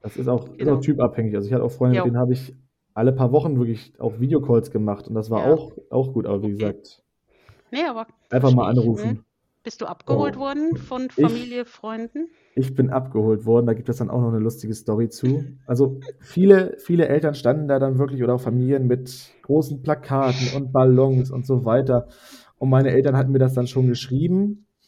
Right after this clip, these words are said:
Speaker 1: und ich hatte das dann auch in der Gruppe, in der ich unterwegs war, dann in dem Moment, da hab ich das auch schon gesagt und einige hatten dann schon so, „Oh, nee“, so nach dem Motto, „Oh, wie peinlich meine Eltern.“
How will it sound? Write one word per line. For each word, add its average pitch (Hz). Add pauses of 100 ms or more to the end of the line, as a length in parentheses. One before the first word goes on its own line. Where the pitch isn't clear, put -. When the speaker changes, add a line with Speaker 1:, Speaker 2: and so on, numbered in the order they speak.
(240)
Speaker 1:
und 120
ich 120
hatte 135
das 135
dann 131
auch 120
in 123
der 120
Gruppe, 131
in 131
der 127
ich 123
unterwegs 123
war, 123
dann 123
in 123
dem 123
Moment, 120
da 123
hab 120
ich 123
das 113
auch 113
schon 113
gesagt 120
und 110
einige 120
hatten 120
dann 120
schon 120
so, 117
„Oh, 104
nee“, 143
so 123
nach 113
dem 113
Motto, 117
„Oh, -
wie 123
peinlich 123
meine 113
Eltern.“ 170